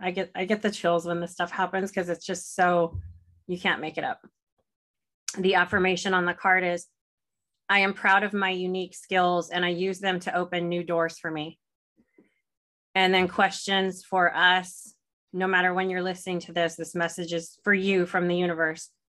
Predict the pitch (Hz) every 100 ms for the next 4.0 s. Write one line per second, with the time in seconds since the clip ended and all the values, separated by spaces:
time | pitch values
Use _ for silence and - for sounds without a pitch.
0 | _ _ _ _ _ 180 196 214 214 233
1 | 202 202 196 190 180 185 180 180 190 185
2 | 180 175 170 170 180 185 - - 185 180
3 | 180 175 160 165 175 - 226 294 - -